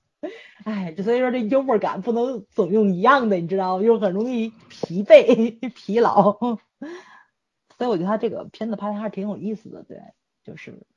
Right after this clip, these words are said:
他把生和死这个很大的一个课题是融入进去了，就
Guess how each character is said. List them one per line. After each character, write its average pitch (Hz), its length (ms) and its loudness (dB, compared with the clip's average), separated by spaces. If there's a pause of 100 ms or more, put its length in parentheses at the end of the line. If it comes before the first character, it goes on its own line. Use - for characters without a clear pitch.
(260)
他 - 80 -12
把 - 140 -8
生 202 200 -8
和 214 140 -6
死 - 180 -18
这 180 100 -10
个 160 120 -12
很 - 200 -16
大 220 220 -8
的 165 80 -10
一 151 60 -8
个 170 140 -10
课 156 220 -12
题 143 300 -12 (300)
是 233 140 -6
融 156 320 -4 (100)
入 302 240 0
进 139 220 -14
去 - 220 -18
了， - 240 -20 (100)
就 220 160 -6